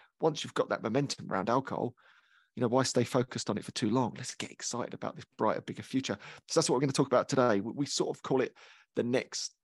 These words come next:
step in many ways. It is the vital next step. The sooner you take that step, the quicker you move away from alcohol, is our take on it. So, Matt, just to bounce it back over to you, how did you find that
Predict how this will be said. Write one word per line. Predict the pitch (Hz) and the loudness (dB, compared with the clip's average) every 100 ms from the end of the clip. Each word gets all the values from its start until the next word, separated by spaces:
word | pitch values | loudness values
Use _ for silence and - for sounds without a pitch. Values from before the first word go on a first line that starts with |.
| _ | _
step | - - - 117 - - - - - _ | -8 -6 -2 0 0 -4 -20 -20 -20 _
in | 120 | 0
many | 113 113 | 2 2
ways. | 110 123 139 | 4 4 4
It | - | 0
is | 135 | -2
the | 135 | -2
vital | 113 131 131 - | 0 2 2 0
next | 107 - - | -6 -6 -2
step. | 117 - | 0 0
The | - | -2
sooner | - 156 | 0 0
you | 139 | 0
take | - - 139 | -4 -4 -2
that | - - | -2 -4
step, | - - 120 127 _ _ | -4 -2 -2 -2 _ _
the | - | -10
quicker | - 139 117 | -2 -2 -2
you | 117 | -2
move | 120 | 0
away | 104 107 | 0 -2
from | 104 113 | -2 -2
alcohol, | 107 - 110 107 - - - _ _ | -2 -4 -10 -12 -16 -20 -20 _ _
is | - 107 - | -6 -6 -2
our | 123 101 | 0 0
take | - 110 - | 0 0 0
on | 101 | -2
it. | 92 | -2
So, | - 123 123 - - | 2 2 0 -8 -4
Matt, | - 151 - | 2 2 2
just | 147 | -6
to | - | 0
bounce | 131 113 127 | 2 2 0
it | |
back | 123 117 | 0 2
over | 123 113 | 0 0
to | - | 2
you, | 143 | 2
how | 113 127 175 | 2 2 2
did | 170 131 | 2 -2
you | 151 156 | -6 -6
find | - 143 123 104 101 98 | -2 2 4 2 0 -4
that | 110 107 | 0 0